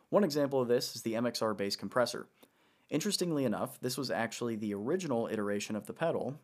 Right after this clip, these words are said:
but later on, M X R released a version called the Studio Compressor that suspiciously had the same layout, same controls, and same features, just a different color and a different name. Upon opening each circuit up,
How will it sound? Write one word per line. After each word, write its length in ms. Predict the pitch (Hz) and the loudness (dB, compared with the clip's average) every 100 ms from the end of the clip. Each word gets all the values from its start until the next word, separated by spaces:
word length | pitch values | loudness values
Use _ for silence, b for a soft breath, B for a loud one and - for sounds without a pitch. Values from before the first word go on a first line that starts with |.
| - | -4
but 240 | 113 101 | -2 0
later 260 | 117 135 110 | 0 2 0
on, 240 | 101 117 | 0 -2
M 220 | - 113 | -4 -4
X 180 | 113 - | -2 0
R 140 | 110 107 | 0 0
released 380 | 104 110 107 | -2 -2 -4
a 60 | 101 | -6
version 440 | 98 104 104 107 | -6 -6 -4 -4
called 180 | 104 101 | -2 -4
the 80 | 101 | -4
Studio 480 | - - 202 170 107 | -6 -2 0 2 0
Compressor 580 | 104 104 101 - 117 156 B B B B | -2 -4 -4 -4 -6 -6 B B B B
that 160 | 117 - | -4 -4
suspiciously 760 | 120 - 208 208 151 117 117 | -6 -2 -2 0 -2 -2 -2
had 160 | 117 104 | -2 -4
the 80 | |
same 340 | - - 160 131 | -4 -2 -2 0
layout, 420 | 135 104 107 - _ | 2 2 -2 -4 _
same 260 | - 131 147 | -4 -2 -2
controls, 560 | 127 107 104 107 135 - | -2 0 0 0 -2 -8
and 120 | - | -8
same 260 | - 151 135 | -4 -2 -2
features, 560 | 127 196 - 107 123 - b b b | -2 -4 -4 -4 -4 -8 b b b
just 200 | - - | -12 -6
a 60 | 107 | -4
different 260 | 131 127 - | -4 -4 -2
color 280 | 127 120 | 0 2
and 100 | 113 | 0
a 20 | 104 | -2
different 300 | 101 - 107 | -4 -6 -6
name. 460 | 127 123 87 98 - _ b b b b - | -2 -2 -6 -14 -18 _ b b b b -10
Upon 300 | - 139 127 | 2 2 4
opening 320 | 151 175 156 | 0 -2 -2
each 180 | 151 - | -2 -2
circuit 320 | 139 143 117 | -4 -2 0
up, 320 | 135 104 101 | 2 0 -4